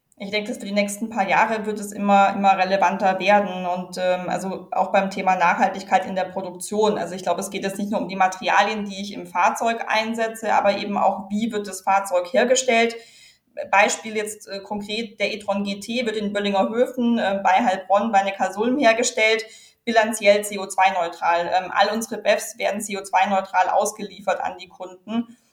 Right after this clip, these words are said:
Das heißt, es geht quasi über die reinen Materialien hinaus, sondern wir wollen eben wirklich das Thema Nachhaltigkeit, äh, einen Schritt weiter auch bringen. Und das ist ein Thema, was jetzt nicht wirklich, ähm, im Sinne von, der Kunde ist bereit, dafür zu bezahlen,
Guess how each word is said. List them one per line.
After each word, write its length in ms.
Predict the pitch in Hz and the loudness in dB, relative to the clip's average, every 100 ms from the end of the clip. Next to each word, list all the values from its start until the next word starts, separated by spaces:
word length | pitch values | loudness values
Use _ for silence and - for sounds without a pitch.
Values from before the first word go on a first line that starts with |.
| _ | _
Das 160 | 196 196 | 0 4
heißt, 200 | 196 202 | 4 2
es 100 | - | -6
geht 220 | 208 - | -8 2
quasi 280 | 196 196 208 | 4 4 -2
über 320 | - 226 214 | -2 2 2
die 160 | 196 | 0
reinen 320 | 190 190 214 208 | 0 0 2 0
Materialien 720 | 190 - 180 196 208 208 208 | -2 -4 2 2 2 0 -2
hinaus, 640 | 226 180 185 240 - - _ _ | 0 2 4 4 0 -6 _ _
sondern 560 | - 202 202 202 - - | -6 -2 -2 -2 -8 -14
wir 200 | - 226 | -6 2
wollen 240 | 208 202 | 4 4
eben 260 | 208 202 202 | 2 -6 -6
wirklich 340 | 214 214 208 | -8 -6 -6
das 140 | 202 202 | -6 -8
Thema 240 | 208 190 | 0 2
Nachhaltigkeit, 920 | 190 190 208 196 196 - 196 190 190 | 4 4 4 2 -4 -2 4 4 2
äh, 60 | - - | -6 -2
einen 200 | 190 202 | 0 0
Schritt 260 | 202 190 | -4 -2
weiter 420 | 185 185 196 170 165 | 4 4 4 2 0
auch 200 | - - | -4 -8
bringen. 340 | 170 170 - _ _ _ | -8 -10 -14 _ _ _
Und 300 | - 196 196 - | -10 -10 -10 -10
das 160 | 208 202 | -6 -4
ist 120 | 220 | -2
ein 100 | 214 | -2
Thema, 360 | - 208 208 202 | -2 2 4 6
was 160 | 202 | 4
jetzt 200 | - - | 0 -6
nicht 160 | 208 202 | -8 -6
wirklich, 440 | 214 214 202 202 185 | -6 -4 -4 -4 -4
ähm, 180 | 196 196 | -4 -6
im 100 | 196 | -10
Sinne 240 | 202 202 | -4 -2
von, 360 | 202 190 190 - _ _ _ _ _ | 0 0 0 -8 _ _ _ _ _
der 140 | 208 | 0
Kunde 320 | 208 240 233 226 | 2 2 2 2
ist 260 | 202 - | 0 -2
bereit, 380 | 202 180 196 202 | -2 4 4 4
dafür 380 | 202 202 208 202 | 2 2 -4 -6
zu 260 | - 208 | -8 -10
bezahlen, 800 | 202 196 - 170 139 254 277 277 | -10 -10 -4 0 2 4 2 -2